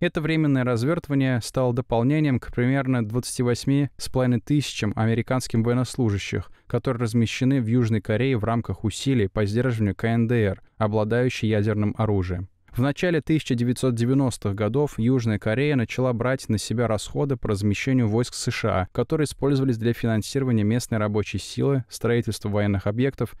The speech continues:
и другой материально-технической поддержки.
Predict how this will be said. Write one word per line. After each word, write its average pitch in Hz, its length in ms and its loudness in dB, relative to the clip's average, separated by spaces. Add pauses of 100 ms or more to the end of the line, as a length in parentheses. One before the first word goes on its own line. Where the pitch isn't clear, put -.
и 127 80 2
другой 123 380 2
материально-технической 123 1080 0
поддержки. 113 640 -2